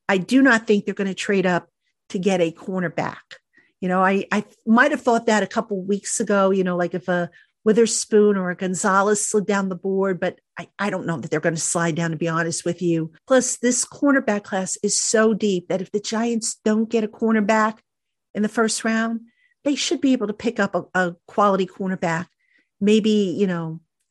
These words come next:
round two, round three, maybe in, even in the beginning of round four if they decide to move up. So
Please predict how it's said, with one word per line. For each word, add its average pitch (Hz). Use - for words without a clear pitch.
round 185
two, 214
round 190
three, 190
maybe 226
in, 220
even 208
in 196
the 196
beginning 202
of 185
round 190
four 214
if 180
they 175
decide 175
to 170
move 185
up. 151
So 185